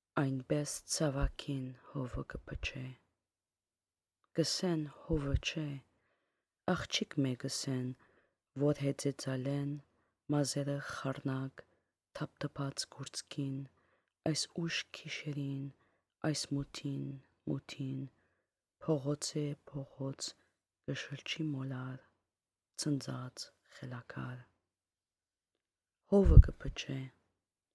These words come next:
Կսեն աղջիկն այդ չունեցավ հայր, մայր, կսեն աղջիկն այդ ծնավ ցավաքար, մեծավ փողոցի ստվերներուն պես,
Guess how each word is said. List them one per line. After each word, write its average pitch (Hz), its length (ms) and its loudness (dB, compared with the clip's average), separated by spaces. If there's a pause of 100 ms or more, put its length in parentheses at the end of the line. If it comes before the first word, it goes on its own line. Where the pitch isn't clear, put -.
(440)
Կսեն 185 460 2 (300)
աղջիկն - 560 -2
այդ 165 240 0 (640)
չունեցավ 170 840 2 (300)
հայր, 156 420 -2 (460)
մայր, 147 340 -2 (840)
կսեն 160 460 4 (180)
աղջիկն - 560 -4
այդ 147 240 -2 (520)
ծնավ 143 580 0 (140)
ցավաքար, 143 760 -6 (720)
մեծավ 151 640 -2
փողոցի 147 640 -2
ստվերներուն 147 880 -6
պես, 135 320 -6